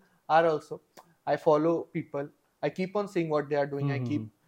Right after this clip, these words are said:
Speaker 2: हम्म।
Speaker 1: मैं कुछ अच्छा, मुझे अगर कोई ऑडियो अच्छा लगा तो I keep on saving, uh, it।
Speaker 2: हाँ।
Speaker 1: And then I use in my videos also। So
Speaker 2: अच्छा।
Speaker 1: it's basically वो भी जो बोलते हैं एक्सप्लोरेशन, लोगों का भी क्या चल रहा है वो भी देखते रहते हैं हम लोग।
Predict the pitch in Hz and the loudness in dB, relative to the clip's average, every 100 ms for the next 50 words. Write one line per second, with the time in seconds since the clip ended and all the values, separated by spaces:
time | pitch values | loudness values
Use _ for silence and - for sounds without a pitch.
0 | _ 131 143 147 160 160 143 - 151 143 | _ -4 -2 -2 -2 -2 -2 -6 -6 -4
1 | 147 147 143 147 147 135 135 147 147 - | -4 -4 -4 -4 -2 -2 0 -2 -4 -8
2 | 127 - 131 131 135 147 151 156 165 - | -14 -10 -8 -8 -8 -10 -10 -12 -12 -10
3 | 143 139 139 135 123 131 139 139 - _ | -10 -10 -14 -18 -20 -18 -12 -12 -14 _
4 | _ - 165 151 170 226 269 233 220 190 | _ -20 -8 -4 0 2 2 0 2 2
5 | 180 165 147 135 131 113 110 _ _ - | 2 0 -4 -8 -10 -12 -18 _ _ -8
6 | - - 101 - - 180 - - _ _ | -8 -10 -14 -8 -4 -4 -6 -20 _ _
7 | _ _ _ _ - 165 160 180 190 208 | _ _ _ _ -2 0 0 2 2 2
8 | 202 _ _ _ 165 180 175 131 - - | -2 _ _ _ 4 6 6 0 -4 0
9 | 170 170 165 160 139 151 - 196 190 185 | 4 6 4 4 0 0 4 6 8 6
10 | 196 190 170 175 180 175 190 - - 175 | 6 8 10 8 8 6 4 -2 6 6
11 | 175 180 160 175 165 156 160 135 - 135 | 6 2 4 4 4 2 -2 -6 -10 -14
12 | 127 - 117 113 117 - 131 123 | -14 -18 -20 -20 -20 -20 -20 -20